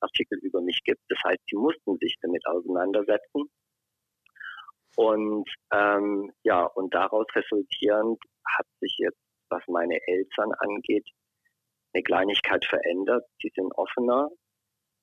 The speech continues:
Äh, es ist nach wie vor sehr schwierig. Sie dürfen sich in der Öffentlichkeit nicht mit mir zeigen. Äh, das ist alles, ähm, ja, und deswegen möchte ich aber an der Stelle nur sagen, es gibt Gespräche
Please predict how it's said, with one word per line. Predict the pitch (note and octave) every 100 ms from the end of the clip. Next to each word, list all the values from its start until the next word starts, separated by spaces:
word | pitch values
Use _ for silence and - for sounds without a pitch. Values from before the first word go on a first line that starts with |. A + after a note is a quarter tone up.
| -
Äh, | G2 G2+ G2 G2
es | G2 G2+
ist | A2
nach | G#2 -
wie | G#2 -
vor | A2+ A2+
sehr | A#2
schwierig. | - - A#2 A#2+ B2+ B2 -
Sie | G2+
dürfen | - - F#2
sich | F2+ F#2
in |
der | E2+
Öffentlichkeit | - E2+ D#2+ - -
nicht | F2+ F#2 -
mit | - -
mir | G#2+ -
zeigen. | G#2+ G2 G2 A2+ A#2+ A#2+ _ - _ _ -
Äh, | G#2 G2+ G2 G2 G2 F#2+ F#2+ -
das | G2 -
ist | - -
alles, | - G2 G2+ G2 - - - -
ähm, | G2 G2 G2+ G2 G2 -
ja, | G2+ F#2
und | D#2+ F2 E2+
deswegen | F2+ - - G2 F#2+ G2 G2 F#2+ - - -
möchte | G2+ - G2+
ich | F2+
aber | F#2+
an | F#2
der | F#2 G2
Stelle | G2 F#2+ F#2+
nur | F2+ F2+
sagen, | F2+ F2+ F#2
es | -
gibt | - - -
Gespräche | D3+ - - G#2 A2 - C3+